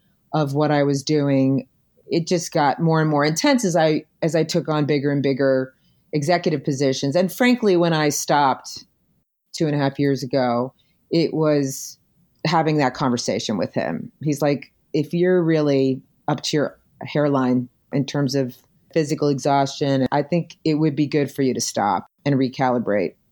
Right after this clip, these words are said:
what is right for you." So he really encouraged me to take a pause and take better care of myself, which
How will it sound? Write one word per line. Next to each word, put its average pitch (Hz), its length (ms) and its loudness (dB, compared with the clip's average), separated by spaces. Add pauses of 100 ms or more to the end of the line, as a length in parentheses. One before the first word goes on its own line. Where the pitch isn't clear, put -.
(100)
what 139 300 -2 (360)
is 139 160 -2
right 120 280 -2
for 127 140 -4
you." 82 420 -4 (380)
So 185 120 0
he 165 140 2
really 165 300 2
encouraged 143 580 -2
me 131 280 2
to 127 520 0 (920)
take 175 240 0
a 165 40 0
pause 143 680 0 (580)
and 139 340 2 (680)
take 160 220 -2
better 147 200 0
care 131 380 0
of 117 120 -10
myself, - 680 -4
which - 560 -6